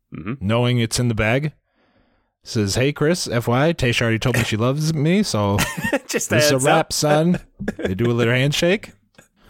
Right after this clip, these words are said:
Speaker 2: Then Ben strolls in. A b-, big old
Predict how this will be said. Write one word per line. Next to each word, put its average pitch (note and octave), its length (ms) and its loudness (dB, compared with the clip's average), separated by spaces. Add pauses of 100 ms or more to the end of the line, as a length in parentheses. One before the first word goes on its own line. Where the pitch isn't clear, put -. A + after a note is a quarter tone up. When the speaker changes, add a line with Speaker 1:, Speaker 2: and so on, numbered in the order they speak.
(240)
Speaker 2:
Then G#3 280 2
Ben F3+ 280 0 (280)
strolls G#2+ 440 -2
in. C#2+ 240 -12 (840)
A A2 60 -6
b-, A#2+ 220 -4 (360)
big G3 220 0
old G3+ 400 0